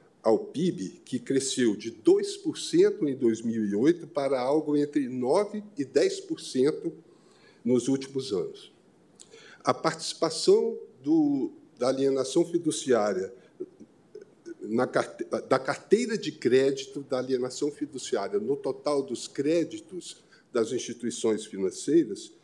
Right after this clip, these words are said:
subiu de cinco por cento em dois mil e oito para vinte por cento entre dois mil e dezessete e dois mil e dezenove.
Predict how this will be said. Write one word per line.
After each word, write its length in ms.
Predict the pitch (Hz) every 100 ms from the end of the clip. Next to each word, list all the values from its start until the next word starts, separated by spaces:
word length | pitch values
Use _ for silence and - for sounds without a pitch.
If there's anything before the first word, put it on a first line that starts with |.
| _ -
subiu 420 | - 165 127 117
de 140 | -
cinco 440 | 127 - 196 240 220
por 240 | - 127
cento 560 | - - 143 190 - 190 - - _ _ - -
em 80 | 123
dois 240 | 117 110
mil 240 | 120 117 113 _ _
e 140 | 107 107
oito 400 | 131 185 - 143
para 340 | 151 143 139 - _ -
vinte 400 | 127 226 220 -
por 200 | - 104
cento 480 | - 107 90 - - - _ _ _
entre 240 | 110 107 110
dois 220 | 110 107
mil 160 | 123 123
e 40 |
dezessete 840 | 110 110 101 - 117 135 - - _ _ _ -
e 80 |
dois 320 | 123 123 117 117
mil 400 | 120 123 120 - -
e 80 | 107
dezenove. 600 | 104 123 113 98 90 -